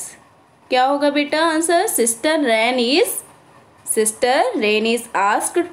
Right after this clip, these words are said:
to shed tears। ओके, क्वेश्चन नंबर फ़ोर क्या होगा? What will look like gold? The living grain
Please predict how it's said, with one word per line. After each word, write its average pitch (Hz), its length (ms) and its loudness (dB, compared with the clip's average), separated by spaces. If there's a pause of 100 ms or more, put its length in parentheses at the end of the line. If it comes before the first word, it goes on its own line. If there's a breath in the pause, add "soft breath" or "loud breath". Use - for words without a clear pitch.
to 220 220 0
shed 208 260 -2 (120)
tears। 185 420 2 (1300)
ओके, 254 400 0 (340)
क्वेश्चन 233 300 -2
नंबर 254 240 0
फ़ोर 269 340 2
क्या 294 160 2
होगा? 294 340 2 (260)
What 247 380 2
will 320 160 4 (120)
look 277 300 0
like 220 420 0
gold? 190 420 0 (920)
The 190 160 0 (100)
living 240 520 2
grain 214 380 2